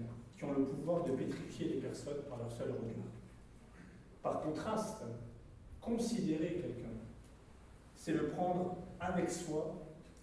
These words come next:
pour susciter le développement de sa force de vie. Cum, considérer. La violence est bien une sidération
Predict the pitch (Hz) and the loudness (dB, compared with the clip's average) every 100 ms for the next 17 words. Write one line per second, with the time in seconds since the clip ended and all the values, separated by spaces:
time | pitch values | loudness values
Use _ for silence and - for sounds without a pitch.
0 | - - 151 - - 226 - - 190 190 | -12 -4 -2 0 4 4 4 0 4 6
1 | - - 170 156 151 147 151 147 135 127 | 6 6 6 8 6 4 2 2 0 0
2 | 117 - - 127 127 117 117 117 - - | 2 0 0 -2 -2 -2 -4 -8 -12 -16
3 | - - - - - - - - 160 - | -18 -16 -16 -16 -16 -16 -6 0 2 2
4 | - - 175 170 - 131 123 113 - - | 0 -4 -2 -2 -2 -2 0 0 -2 -6
5 | - - - - - - 131 135 151 175 | -12 -16 -18 -18 -16 -2 6 6 8 6
6 | 196 - - 165 165 127 123 - 208 190 | 6 6 4 4 4 6 4 2 4 6
7 | - - - | 6 4 0